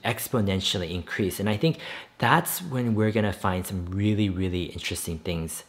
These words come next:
happening in the cryptocurrency world. Right now, it's kind of like, you know, there could be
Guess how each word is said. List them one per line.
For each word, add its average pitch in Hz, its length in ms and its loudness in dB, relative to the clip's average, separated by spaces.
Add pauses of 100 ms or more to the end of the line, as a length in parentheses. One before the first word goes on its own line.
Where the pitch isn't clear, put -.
(160)
happening 85 640 -2
in 90 160 -2
the 82 80 -4
cryptocurrency - 680 -6
world. 85 320 -2 (400)
Right 123 180 4
now, 139 280 6
it's 110 180 0
kind 113 200 0
of 110 140 2
like, 98 280 2 (260)
you 107 100 2
know, 101 120 2
there 101 120 2
could 117 260 0
be 113 360 4